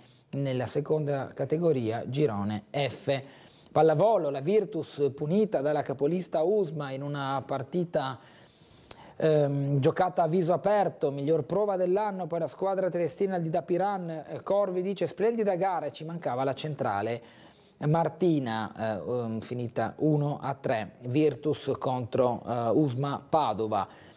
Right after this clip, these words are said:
Eh, la Serie C femminile, lo Zalet va ancora a segno e punta al terzo posto, l'Olimpia cade a Pordenone. La Serie D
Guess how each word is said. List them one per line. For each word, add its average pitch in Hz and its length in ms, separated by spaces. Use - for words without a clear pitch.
Eh, 110 80
la 127 100
Serie 165 320
C 202 220
femminile, 190 640
lo 151 120
Zalet 165 440
va 165 80
ancora 165 340
a 147 40
segno 180 440
e 131 60
punta 156 340
al 135 100
terzo 151 360
posto, 180 460
l'Olimpia 143 520
cade 139 480
a 131 140
Pordenone. 135 720
La 165 120
Serie 151 360
D 175 240